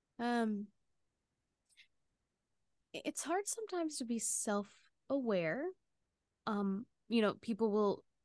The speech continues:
in interviews, you know, people will say, "What are your strengths? What are your weaknesses?" And that, to really and truly ask yourself that is a difficult thing. You, you, it's hard to see yourself as being self-aware. So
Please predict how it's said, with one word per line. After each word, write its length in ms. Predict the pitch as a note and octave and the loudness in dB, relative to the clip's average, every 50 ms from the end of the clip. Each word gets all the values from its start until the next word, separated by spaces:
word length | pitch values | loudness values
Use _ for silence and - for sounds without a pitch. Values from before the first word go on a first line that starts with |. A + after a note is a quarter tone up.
| _ _ _ | _ _ _
in 160 | A#3 A#3+ A3+ | 4 6 8
interviews, 580 | B3 A#3+ A#3 A#3 A3 G3 G#3 G3 F#3 F3+ E3 F3 | 8 8 8 8 8 8 8 6 6 6 4 2
you 100 | F#3 F3 | 0 2
know, 240 | E3+ D#3+ D#3+ D#3+ D#3+ - | 2 2 2 0 -2 -4
people 260 | F3 E3 - D#3+ D#3+ | -8 -10 -8 -8 -8
will 80 | E3 D#3+ | -8 -8
say, 180 | - E3+ E3 | -8 -8 -8
"What 240 | E3 D#3+ G3+ C4 C4+ | -8 -6 -6 -6 -6
are 80 | G#3 F3 | -6 -8
your 180 | F#3 A3+ C4+ | -8 -8 -8
strengths? 880 | C4+ - - - - D4 E4 C4+ F3 D3+ - _ - - - - - - - | -8 -8 -10 -8 -6 -6 -4 -4 -6 -8 -10 _ -14 -12 -10 -10 -10 -10 -10
What 100 | C4+ D4+ | -8 -6
are 40 | D#4+ | -4
your 200 | E4+ F4+ F4 F4 | -4 -4 -4 -6
weaknesses?" 720 | F4+ F4+ - - A3+ G#3 G3+ - F3 E3 - - F3+ A3+ | -8 -10 -10 -10 -10 -10 -8 -8 -10 -8 -8 -8 -8 -6
And 140 | C4+ D#4+ F#4+ | -4 -4 -2
that, 160 | G4 G4 - - - _ _ - | -4 -4 -6 -8 -14 _ _ -4
to 340 | - F4 E4 D#4 D4+ D4+ D#4 | 0 0 0 2 0 0 0
really 420 | E4 E4+ F#4 G4+ G4+ G4 F4+ D#4+ | 2 2 2 2 2 2 0 0
and 120 | C#4+ B3 | -2 -2
truly 420 | A3 - - A3 A3 A3+ A#3 A3 F#3+ | -4 -4 -6 -4 -2 -2 0 0 0
ask 260 | E3+ F3 F#3 - - | -2 -2 -6 -6 -8
yourself 320 | - A3 - - A3 A3 G#3+ - | -10 -10 -8 -8 -8 -8 -8 -8
that 200 | A3+ A3+ A#3 A3 | -8 -6 -6 -6
is 140 | G3+ F3 | -6 -8
a 40 | E3 | -8
difficult 540 | D3+ D3+ D#3+ D3+ - E3 - E3 D#3 D#3+ - - _ _ _ _ _ _ _ _ | -6 -6 -8 -8 -8 -8 -8 -8 -10 -10 -12 -18 _ _ _ _ _ _ _ _
thing. 220 | - E3 D#3 E3 - | -12 -10 -10 -8 -10
You, 120 | D#3+ F#3+ | -10 -10
you, 160 | A3 - F#3 - - C#3+ | -8 -8 -8 -6 -6 -8
it's 120 | - - | -8 -8
hard 280 | - - G#3 G#3+ G3+ G3 | -8 -6 -6 -6 -4 -6
to 100 | G3 F#3 | -8 -8
see 140 | - - | -8 -6
yourself 300 | F#3 F3+ F3+ - F3+ F3 F3 | -8 -8 -6 -6 -8 -10 -12
as 80 | E3+ | -14
being 220 | - - F#3 F3 F3 | -10 -8 -8 -8 -6
self-aware. 400 | - F3 E3 E3+ E3+ - - - | -8 -8 -8 -8 -10 -10 -10 -8
So 200 | - - F#3+ | -2 -2 -2